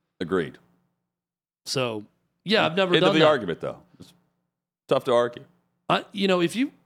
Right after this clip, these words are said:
Speaker 2: if you fight me, I may not win, but I feel like, uh, you'd have to kill me to win the fight, depending on what was going on,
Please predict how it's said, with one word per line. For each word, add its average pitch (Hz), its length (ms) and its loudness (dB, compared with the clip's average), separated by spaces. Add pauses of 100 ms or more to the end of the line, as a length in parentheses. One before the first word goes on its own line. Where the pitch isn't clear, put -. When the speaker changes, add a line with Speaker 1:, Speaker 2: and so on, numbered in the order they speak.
(160)
Speaker 2:
if 160 160 -2
you 165 80 -4
fight 247 420 0
me, 143 340 -4 (160)
I 135 120 0
may 151 200 -2
not 143 280 -4
win, 165 480 -2 (100)
but 147 120 0
I 143 80 0
feel 160 200 0
like, 147 280 -2 (180)
uh, 139 40 0
you'd 143 200 0
have 147 140 0
to - 80 -16
kill 143 260 0
me 160 380 -4
to 170 100 -2
win 147 160 2
the 139 80 -4
fight, 147 380 0 (120)
depending 147 360 -2
on 139 100 -2
what 139 160 -2
was 139 100 -4
going 139 260 0
on, 147 300 -4